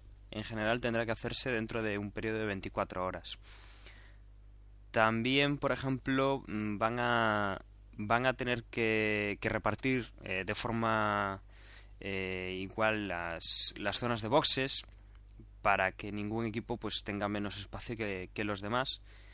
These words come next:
Y también cambian el sistema de los elevadores de los coches que tendrán que levantarse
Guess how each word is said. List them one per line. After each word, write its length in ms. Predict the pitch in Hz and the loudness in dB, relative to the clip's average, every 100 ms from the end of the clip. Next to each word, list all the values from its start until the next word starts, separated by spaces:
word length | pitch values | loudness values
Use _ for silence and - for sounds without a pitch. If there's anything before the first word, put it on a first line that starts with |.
| - - - - - | -20 -20 -20 -20 0
Y 200 | 151 143 | 2 4
también 320 | 123 123 135 | 2 2 2
cambian 320 | 147 147 143 | 2 2 2
el 60 | 135 | 0
sistema 440 | 135 - 135 135 | -2 0 2 2
de 80 | 127 | 2
los 340 | 123 120 - | 2 2 2
elevadores 500 | 120 113 107 123 123 | 2 2 2 4 2
de 80 | 117 | 0
los 180 | 117 113 | -2 -2
coches 320 | 139 - 143 | -4 -4 -4
que 80 | 123 | -6
tendrán 320 | 107 113 120 | -4 -2 0
que 80 | 113 | 0
levantarse 560 | 120 110 110 123 - | 0 2 2 0 -2